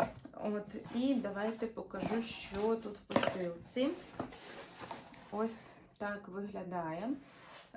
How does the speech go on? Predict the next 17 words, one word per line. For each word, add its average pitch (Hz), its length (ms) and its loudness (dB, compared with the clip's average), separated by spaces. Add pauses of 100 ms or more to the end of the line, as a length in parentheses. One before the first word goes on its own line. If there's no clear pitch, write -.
(1080)
Запаковано 190 640 2
завжди 190 340 0
кладу 190 240 -4 (100)
трошки 202 360 -2
паперу. 202 720 0 (580)
Почнемо, 339 400 2
напевно, 277 420 10
що 226 160 4
з - 60 0
косметичних 226 800 2
засобів. 180 600 -2 (2000)
Замовила 214 600 6
я 208 360 4 (320)
патчі 220 560 4 (240)
під 220 140 2 (260)
очі. 214 440 4 (1000)
Е, 196 240 2